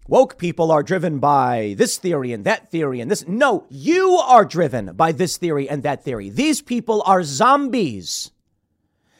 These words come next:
I, I, like, I've spent too much time around these people for too long, on the ground covering these protests.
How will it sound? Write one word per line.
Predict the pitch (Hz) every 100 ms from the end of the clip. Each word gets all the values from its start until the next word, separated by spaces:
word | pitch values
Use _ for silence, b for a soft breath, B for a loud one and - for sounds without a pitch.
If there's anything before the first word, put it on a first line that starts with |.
| b
I, | - -
I, | -
like, | - 196
I've | 214 175
spent | - - 277 -
too | - 233
much | 233 185 - -
time | - 151 143 95 80 _ _ -
around | 127 160 202 208
these | 185 175
people | 180 180
for | - 147
too | - 175
long, | 175 143 135 98 85 _ _ _ b -
on | 190 226 240
the | 202
ground | 185 208 156 117
covering | 180 180 202 185
these | 180 -
protests. | 190 190 - 98 78 - -